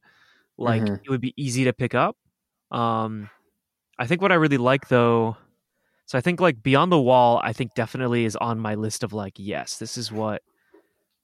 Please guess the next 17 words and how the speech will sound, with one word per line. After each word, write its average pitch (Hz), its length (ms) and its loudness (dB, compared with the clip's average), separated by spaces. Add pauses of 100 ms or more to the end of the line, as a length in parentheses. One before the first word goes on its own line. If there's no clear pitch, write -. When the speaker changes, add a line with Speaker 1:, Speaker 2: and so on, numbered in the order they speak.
(160)
Speaker 1:
I 110 180 -2
would 107 160 -2
want 110 260 -4
to - 80 -10
play, 139 640 -4 (500)
but 135 500 2 (840)
I 120 100 -4
did 147 500 2
buy 117 560 2 (360)
<laughs> - 360 -20
all 175 260 -6
of 120 140 -10
Five - 340 -4
Torches - 460 -8
Deep. - 420 -8 (580)
<laughs> - 540 -6
Um, 98 220 -6